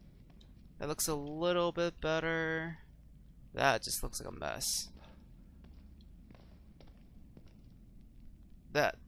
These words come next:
touches both, which is great. And then this just touches this. And then this touches the top two. Oh wait, there's one more.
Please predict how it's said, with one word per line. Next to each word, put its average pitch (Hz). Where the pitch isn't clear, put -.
touches 143
both, 151
which 139
is 135
great. 147
And 120
then 110
this 165
just -
touches 143
this. 117
And 120
then 117
this 120
touches 117
the 110
top 117
two. -
Oh 202
wait, 226
there's 147
one 156
more. 135